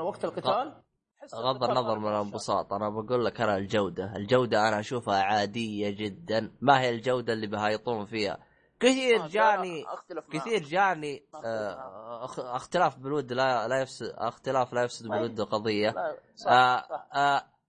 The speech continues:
Speaker 2: كثير جاني جالس يقول السينما جودته ممتازة، السينما جودة، لا أجد أي فرق بين جودة التلفزيون وجودة السينما. أنا بالنسبة لي أملك شاشة يعني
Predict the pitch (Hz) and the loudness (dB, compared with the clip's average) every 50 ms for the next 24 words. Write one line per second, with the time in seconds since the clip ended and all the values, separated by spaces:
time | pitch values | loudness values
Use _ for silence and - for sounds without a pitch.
0 | _ _ - 165 165 202 262 269 247 208 170 160 202 226 220 208 196 175 165 160 | _ _ -4 -4 -2 0 2 4 4 4 2 2 0 2 2 0 0 -2 -4 -6
1 | 151 - 165 151 151 170 196 185 165 151 - - - 175 180 165 160 156 151 147 | -6 -6 -10 -10 -8 -6 -4 -2 -2 -4 -4 -6 -6 -8 -6 -6 -6 -4 -2 0
2 | 143 143 139 135 127 127 156 160 151 127 120 123 127 120 120 117 - 156 151 147 | 2 2 2 0 0 -2 -2 -2 -4 -4 -8 -10 -10 -10 -8 -4 0 2 2 2
3 | 127 117 113 - 147 139 127 120 143 139 120 107 110 110 104 - - - _ _ | 0 -2 -6 -8 -8 -6 -4 -2 -2 -2 -2 -2 -4 -6 -8 -8 -12 -20 _ _
4 | - 147 156 208 226 220 196 180 - 170 185 175 151 147 131 120 - - 147 160 | -10 -4 0 4 4 6 4 4 2 0 -2 -2 -4 -8 -12 -12 -8 -4 -4 -4
5 | 165 147 127 - - 139 147 156 160 151 139 123 110 104 120 120 113 113 113 117 | -4 -4 -8 -4 -2 0 0 0 -2 -6 -10 -12 -8 -6 -4 -4 -4 -4 -4 -4
6 | 147 156 143 123 120 - - 110 _ - 117 110 110 110 110 120 120 131 139 143 | -4 -4 -4 -6 -12 -16 -18 -14 _ -8 -8 -8 -8 -10 -8 -4 -2 0 0 0
7 | 143 139 - - 110 123 135 120 104 - - 107 98 - - 113 107 95 87 80 | 0 -2 -6 -6 -2 -2 -2 -2 -4 -8 -12 -12 -12 -8 -8 -6 -6 -6 -8 -10
8 | 65 - - _ _ _ _ _ _ _ _ - 220 214 175 147 139 156 160 180 | -12 -14 -14 _ _ _ _ _ _ _ _ 8 8 10 10 8 4 -4 -8 -8
9 | 165 135 139 123 131 135 143 143 127 117 123 143 143 127 120 113 104 - - - | -8 -8 -10 -10 -10 -8 -8 -6 -6 -4 -4 -4 -6 -6 -8 -10 -10 -12 -10 -4
10 | 147 139 123 117 - 104 101 101 101 98 95 95 92 95 92 87 - | -2 0 0 0 -2 -6 -8 -6 -6 -6 -8 -8 -8 -10 -10 -10 -12